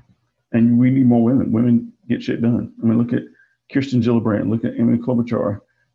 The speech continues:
I mean, you know, look at the records. I mean, if you want something done and done right, get a woman to do it.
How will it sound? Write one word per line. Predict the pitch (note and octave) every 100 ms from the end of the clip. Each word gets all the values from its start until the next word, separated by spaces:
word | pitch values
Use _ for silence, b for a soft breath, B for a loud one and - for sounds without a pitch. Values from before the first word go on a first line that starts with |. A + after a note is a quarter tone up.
| -
I | A2+
mean, | A2 A2 A#2+ A#2 A#2+ _
you | B2+
know, | A#2+ A#2
look | A#2 A2+
at | G#2
the |
records. | G#2 A2+ - - G2 - - _
I | A2+
mean, | G2+ G2+
if | -
you | B2
want | A#2
something | - A2+ G#2 G#2+
done | A2 G#2
and | F#2+
done | F#2+ G#2+ G#2
right, | G#2+ A2 - - _ _ _ -
get |
a | G#2+
woman | A2 A#2
to |
do | G2+ G2+
it. | B2 -